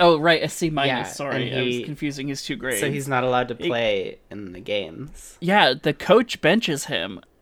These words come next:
Speaker 1: which, like, is a sign that the coach is not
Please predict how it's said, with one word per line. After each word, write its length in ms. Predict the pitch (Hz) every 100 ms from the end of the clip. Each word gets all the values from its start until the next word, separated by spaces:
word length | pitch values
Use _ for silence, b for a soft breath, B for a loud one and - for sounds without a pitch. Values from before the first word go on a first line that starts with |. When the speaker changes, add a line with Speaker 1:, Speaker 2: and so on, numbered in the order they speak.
| -
Speaker 1:
which, 380 | 156 156 -
like, 380 | 170 143 131 - _
is 540 | 170 156 151 147 - - b -
a 100 | 175
sign 480 | - 190 254 330 294
that 180 | 269
the 80 | 220
coach 460 | - - 180 202 -
is 160 | 160
not 320 | 160 147 143